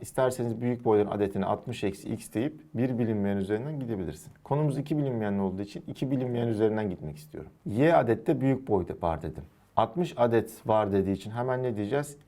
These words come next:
X artı y altmış deriz. Dedi ki küçük boyların her birini yedi T L'den satıyormuş. Büyük boyların her birinde dokuz T L'den satıyormuş.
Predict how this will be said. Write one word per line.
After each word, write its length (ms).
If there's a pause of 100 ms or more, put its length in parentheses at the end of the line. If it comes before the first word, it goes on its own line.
X 320
artı 420
y 200
altmış 680 (280)
deriz. 420 (240)
Dedi 180
ki 120
küçük 380
boyların 580 (140)
her 280
birini 420
yedi 260
T 240
L'den 320
satıyormuş. 880
Büyük 240
boyların 360
her 360
birinde 340
dokuz 340
T 260
L'den 320
satıyormuş. 680